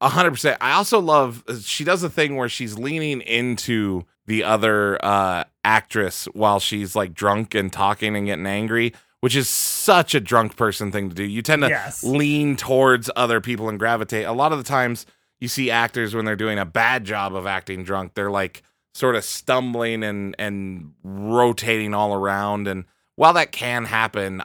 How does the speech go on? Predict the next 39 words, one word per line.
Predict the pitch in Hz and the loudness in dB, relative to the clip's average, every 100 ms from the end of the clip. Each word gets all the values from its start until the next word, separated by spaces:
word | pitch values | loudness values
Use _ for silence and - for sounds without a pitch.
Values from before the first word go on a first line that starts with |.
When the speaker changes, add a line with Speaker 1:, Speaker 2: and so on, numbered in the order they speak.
| - | -4
Speaker 1:
I, | 95 - _ | -4 -4 _
my | 107 117 127 143 | -2 0 2 2
experience, | 131 - - 135 123 107 98 92 - | 0 0 -2 2 2 2 0 -4 -6
which | 107 101 | -8 -4
unfortunately | 110 101 117 110 113 98 | -6 -2 0 0 -2 -4
I've | 92 | -2
had | 98 | -2
a | |
lot | 95 135 131 | 2 4 6
of | 110 95 | 6 2
with | 101 - - _ _ | -2 -4 -10 _ _
drunk | 107 139 131 - | 4 4 4 -4
people, | - 127 110 117 107 95 _ _ - | -4 -4 0 0 0 -2 _ _ -4
is | 117 104 | -4 2
they | 135 | 2
tend | 127 156 175 156 | 2 0 0 0
to | - 135 120 110 101 _ _ | 0 2 2 0 -4 _ _
lean | 104 131 127 117 | -2 0 0 -2
towards | - - 214 208 139 110 87 - - | -6 4 6 8 6 4 -4 -6 -6
the | - 123 | -2 2
other | 123 113 101 | 4 4 0
people, | 120 107 110 98 90 - _ - | -2 -2 0 0 -2 -8 _ -4
not | 117 135 135 | 4 6 6
only | 131 123 107 | 6 2 0
to | 127 107 | 0 0
lean | 101 127 135 | 0 0 2
on | 120 117 | 2 2
you | 107 | -2
for | - 104 | -2 -4
support, | 104 - 135 104 | -2 4 4 4
but | 107 | 2
also | 104 104 110 | 2 0 -2
'cause | 98 104 92 | -4 -6 -2
they | 104 | -2
want | 98 98 95 | -2 -4 -6
to | 107 | -10
just | 87 95 - | -8 -8 -8
be | 98 95 | -6 -4
all | 92 90 85 | -2 -2 -6